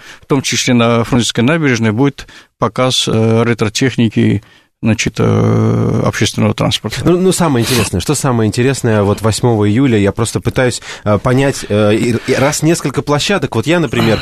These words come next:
Speaker 2: <clears throat> даже если захочу, э, посетить этот праздник, да, я, наверное, может быть, не смогу за один день приехать и туда, и сюда, и в Сокольниках побывать, но я, и, и мне хочется запечатлеть что-то самое главное, самое интересное, особенно если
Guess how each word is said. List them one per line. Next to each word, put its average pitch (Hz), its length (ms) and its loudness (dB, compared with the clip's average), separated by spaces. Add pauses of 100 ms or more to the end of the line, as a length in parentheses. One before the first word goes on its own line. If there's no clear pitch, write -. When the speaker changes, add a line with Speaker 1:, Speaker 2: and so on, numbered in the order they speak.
Speaker 2:
<clears throat> - 100 -18
даже 113 160 2
если 123 160 0
захочу, 113 560 0
э, 95 40 0
посетить - 600 -2 (200)
этот 110 280 -2
праздник, 92 440 0
да, 123 180 0 (160)
я, 147 120 0
наверное, 127 380 2
может 107 180 -2
быть, 87 120 -4
не 107 100 2
смогу 104 380 0
за 87 140 -2
один 90 280 2
день 131 280 0
приехать 90 520 -2
и 76 60 -6
туда, 156 380 0
и 104 100 -2
сюда, 127 400 -2
и 85 180 -2
в - 60 -12
Сокольниках 131 640 -2
побывать, 104 420 0 (240)
но 147 320 2
я, 127 260 0
и, 123 60 -2
и 113 400 -2
мне 139 160 4
хочется - 680 -2
запечатлеть 113 640 -2
что-то - 240 -8
самое 104 480 0
главное, 87 380 -2
самое 127 360 0
интересное, 85 480 -2
особенно 147 340 0
если 117 360 0